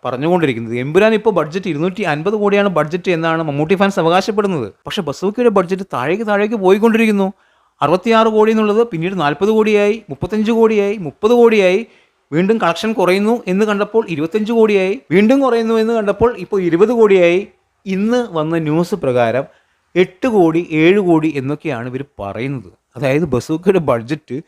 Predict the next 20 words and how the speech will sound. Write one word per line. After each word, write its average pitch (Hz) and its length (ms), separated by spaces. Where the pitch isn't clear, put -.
എട്ടും 170 400
ഏഴും 165 260
കോടിയാണ്. 139 500
എന്താ 127 320
അല്ലേ? 104 280
ഇനി 170 100
കുറച്ചുകൂടി 220 460
കഴിഞ്ഞാൽ 220 440
രണ്ടും 175 300
മൂന്നും 220 240
കോടിയാവും. 180 480
ഇതുപോലത്തെ 233 460
ഫാൻസുകാരാണ് 170 880
കേരള 175 300
മെഗാസ്റ്റാറിനെ 151 680
നാണം 120 640
കെടുത്തുന്നത് 120 600
എന്നുകൂടി 156 480
എല്ലാവരും 135 520
മനസ്സിലാക്കണം. 139 640